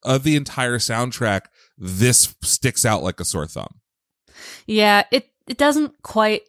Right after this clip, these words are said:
Speaker 2: have the same cool factor, if you will, like that band's, like, Placebo certainly, and, and,
Speaker 1: And, and
Speaker 2: um, The Verve do. Uh, all from, these are all, like, nineties musicians, but they're very different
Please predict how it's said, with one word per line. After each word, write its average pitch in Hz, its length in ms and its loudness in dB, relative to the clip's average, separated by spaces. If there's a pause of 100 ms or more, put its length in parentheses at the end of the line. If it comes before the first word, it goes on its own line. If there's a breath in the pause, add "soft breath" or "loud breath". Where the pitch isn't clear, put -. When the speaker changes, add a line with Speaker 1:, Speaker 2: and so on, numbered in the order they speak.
(160)
Speaker 2:
have 190 420 0
the 180 80 -6
same 175 480 -4
cool 175 500 -4
factor, 208 800 2
if 208 200 -2
you 208 160 0
will, 202 460 4
like 175 260 -4
that 175 260 -2
band's, 180 600 0 (420)
like, 175 160 -8
Placebo 175 680 -2
certainly, 175 720 -2
and, 160 280 -4
and, - 200 -6
Speaker 1:
And, 90 220 -2 (500 loud breath)
and 90 220 -2
Speaker 2:
um, 165 480 0 (220)
The 196 120 2
Verve 175 680 0 (160)
do. 196 540 0 (260)
Uh, 170 360 4 (680)
all 233 260 6
from, 190 560 0
these 214 160 2
are 220 140 4
all, 226 240 6
like, 220 180 2
nineties 185 560 2
musicians, 214 880 -2
but 185 180 -4
they're 180 200 0
very 175 340 2
different 165 560 -2